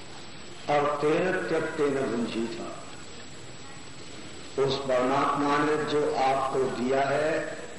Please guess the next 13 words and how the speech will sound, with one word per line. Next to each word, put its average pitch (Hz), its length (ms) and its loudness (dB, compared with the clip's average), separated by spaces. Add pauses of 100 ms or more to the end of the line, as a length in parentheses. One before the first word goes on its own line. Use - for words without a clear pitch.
(200)
उसमें 139 360 -2
संतोष 135 560 0
करें, 120 520 -2
करें। 113 480 -2 (3250)
किसी 151 340 4
से 156 400 2
दूसरे 165 440 2
के 165 200 2
धन 143 140 2
की 151 220 0
इच्छा 147 280 0
मत 165 340 0
करो। 117 260 0